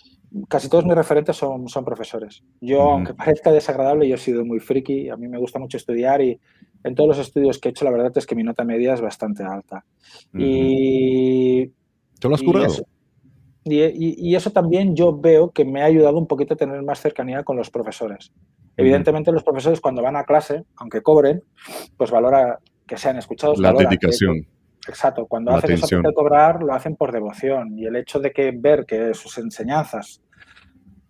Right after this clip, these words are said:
Speaker 1: eh, las están aprendiendo y las están aplicando
Speaker 2: Sí.
Speaker 1: y, y tal, yo creo que eso también lo agradecen. Y eso es lo
Speaker 2: Sí.
Speaker 1: que me he encontrado.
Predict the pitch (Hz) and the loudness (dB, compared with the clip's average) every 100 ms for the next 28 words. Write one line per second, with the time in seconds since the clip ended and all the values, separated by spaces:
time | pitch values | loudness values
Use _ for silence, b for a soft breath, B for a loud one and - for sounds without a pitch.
0 | _ - 120 110 107 107 123 139 147 135 | _ -2 2 4 4 0 0 2 2 0
1 | 135 165 165 113 104 - 135 135 - 127 | 0 0 0 0 -2 -6 -4 -2 0 0
2 | 82 151 160 123 113 113 113 117 123 131 | 2 2 2 0 0 0 -2 -2 -2 -4
3 | 131 151 147 139 151 151 160 135 131 151 | 0 0 2 2 0 0 -4 -6 -2 2
4 | 139 110 113 - 101 _ 135 151 165 196 | 2 2 -4 -6 -16 _ -2 0 0 0
5 | 165 151 156 156 135 123 107 117 113 104 | 0 0 -2 -2 -2 -2 -2 -4 -4 -8